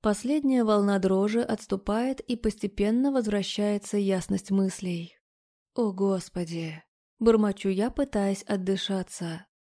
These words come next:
"Ты опять... Ты ведь не уйдешь? Пожалуйста!"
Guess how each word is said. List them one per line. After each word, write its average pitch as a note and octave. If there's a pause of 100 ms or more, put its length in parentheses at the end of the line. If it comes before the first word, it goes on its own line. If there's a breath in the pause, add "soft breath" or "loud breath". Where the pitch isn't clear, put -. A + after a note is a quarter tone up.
(120)
"Ты G3+
опять... G3 (380)
Ты G#3
ведь F#3+
не G#3+
уйдешь? G#3+ (240)
Пожалуйста!" F#3+